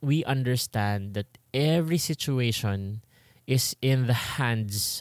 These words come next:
of God. And That's very, very difficult to understand if you do not pause and meditate upon it. Pag sinabi mo na ang Panginoon ay sovereign over something,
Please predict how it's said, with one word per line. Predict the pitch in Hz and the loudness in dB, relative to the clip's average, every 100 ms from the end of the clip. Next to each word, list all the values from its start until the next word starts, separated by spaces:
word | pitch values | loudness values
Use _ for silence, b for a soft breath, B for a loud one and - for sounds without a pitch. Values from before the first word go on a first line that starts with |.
| - | -4
of | 104 | -4
God. | 98 98 95 92 90 107 _ B B B B B | 0 0 0 -2 -8 -12 _ B B B B B
And | 131 135 131 123 b b b b b b _ _ _ _ _ | 0 0 0 -4 b b b b b b _ _ _ _ _
That's | 151 - 147 | -2 0 -2
very, | 127 151 175 202 196 | 0 2 4 4 2
very | 185 131 139 147 151 147 135 - _ | 0 0 2 2 2 0 -2 -6 _
difficult | 127 156 - 147 135 120 | 0 0 0 2 0 0
to | 135 | -2
understand | 117 117 117 107 - 104 101 98 101 117 - - | -2 0 0 0 0 0 -2 -4 -8 -12 -12 -2
if | 147 - | -2 0
you | 151 156 | 2 2
do | 139 | 2
not | 139 139 - | 2 0 -2
pause | - 117 113 - | 0 2 2 0
and | 117 113 | -2 2
meditate | 110 107 107 104 101 - | 2 2 0 -2 -4 -8
upon | - 98 98 | -2 2 2
it. | 98 92 - - _ b b b b b | 0 -4 -8 -20 _ b b b b b
Pag | 175 | 0
sinabi | 170 202 196 202 | 2 4 4 2
mo | 196 | 2
na | 180 139 | 2 2
ang | 147 | 0
Panginoon | 135 131 123 113 | 0 2 4 4
ay | 113 | 2
sovereign | 110 - 131 123 110 110 104 95 92 101 110 | 2 2 4 4 4 4 4 2 -2 -4 0
over | 117 107 107 | 2 4 2
something, | 98 117 107 104 - 101 98 98 | 2 2 0 -2 -2 -2 -4 -8